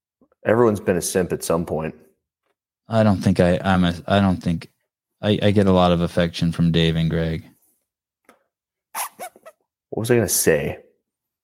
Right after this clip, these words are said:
Speaker 1: Fuck, I had something good.
Speaker 2: Okay. I, you, I, I'm, I, do I see,
Speaker 1: Oh,
Speaker 2: I, do
Speaker 1: did
Speaker 2: I
Speaker 1: you
Speaker 2: see
Speaker 1: ever
Speaker 2: notice?
Speaker 1: look up the word upper decker on Urban Dictionary?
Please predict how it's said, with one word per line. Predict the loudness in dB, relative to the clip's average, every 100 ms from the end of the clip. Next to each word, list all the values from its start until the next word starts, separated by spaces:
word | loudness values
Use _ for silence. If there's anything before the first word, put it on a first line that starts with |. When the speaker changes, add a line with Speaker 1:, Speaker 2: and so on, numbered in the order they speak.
| _ _ _ _
Speaker 1:
Fuck, | -2 -2 -4 -12 -8
I | -2
had | 2 2
something | 2 -2 0 -2 0
good. | 0 0 -2 -8 -20 _ _ _ -20 -20 _ _ _ _ _ _ _ _ _ _ _ _ _ _ _ _ _ _ _ _ _ _ _ _ _ _ _ _ _ _ _ _ _ _ _ _ _
Speaker 2:
Okay. | -2 0 0 -4 -8 _ _
I, | -8 -6
you, | -6 -2 -2 -2
I, | -2 0
I'm, | 0
I, | 0 2
do | 4
I | 6 4 4 4
see, | 2 0
Speaker 1:
Oh, | -2
Speaker 2:
I, | -2
do | 2
Speaker 1:
did | 2
Speaker 2:
I |
Speaker 1:
you | 2 2
Speaker 2:
see |
Speaker 1:
ever | 4 4
Speaker 2:
notice? | 4 4 2
Speaker 1:
look | 0
up |
the | 0
word | 2 2 0
upper | -2 -2 -2
decker | -2 -6 -4 -4 -2
on | -4 -4 -6 -8 _ _ _
Urban | -2 -2 -2
Dictionary? | -6 -4 -2 -2 -2